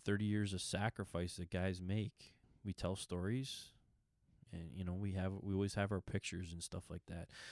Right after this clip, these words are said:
So I think that, uh, we need to do more of it, not less.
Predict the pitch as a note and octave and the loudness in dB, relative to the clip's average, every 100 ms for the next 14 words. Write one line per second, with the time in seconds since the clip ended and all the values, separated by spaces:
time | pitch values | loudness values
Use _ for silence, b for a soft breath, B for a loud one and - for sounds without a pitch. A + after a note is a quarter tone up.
0 | B - G2+ F#2+ - A2 G#2+ - F2+ E2+ | B -2 2 4 4 0 0 2 4 4
1 | - F2+ E2+ E2 - b b b b b | 2 4 4 2 -4 b b b b b
2 | - - F#2 F2+ F#2 F#2 F#2 F2 F2 G2 | -20 -6 0 0 0 2 2 2 2 4
3 | F#2+ F2 F2 F#2 F2+ F2 F#2 F2+ - - | 4 4 0 -2 -4 -2 -2 -2 -4 -6